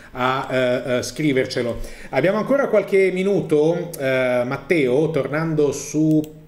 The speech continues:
ehm, O G Trading, che sta appunto per Only Gain. Ehm, questo non è, questa non è la home page, la home page è questa, eccoci qua. Ehm,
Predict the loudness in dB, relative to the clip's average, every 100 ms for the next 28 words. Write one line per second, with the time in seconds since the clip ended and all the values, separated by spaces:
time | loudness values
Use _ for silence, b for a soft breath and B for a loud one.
0 | -20 _ _ -20 -20 -20 -20 -10 -4 0
1 | 0 0 0 0 0 2 2 0 0 0
2 | 2 0 0 0 -2 -6 -6 -8 -8 -6
3 | -4 -6 B B B 0 2 2 2 0
4 | 2 0 0 0 -2 -2 0 0 -2 -4
5 | -4 -4 -4 -2 -2 -4 -14 -20 -6 -2
6 | 0 -2 -2 -2 0 -2 -4 -6 -8 -8
7 | -10 -8 -8 -8 -8 -6 -4 -4 -6 -2
8 | -2 -2 B B -4 -2 -2 0 0 0
9 | -4 -8 -8 -8 -4 -4 -4 -8 -6 -6
10 | -6 -8 -8 -10 -6 -2 -2 -2 B B
11 | B 0 0 0 -4 -6 -8 -10 -12 -14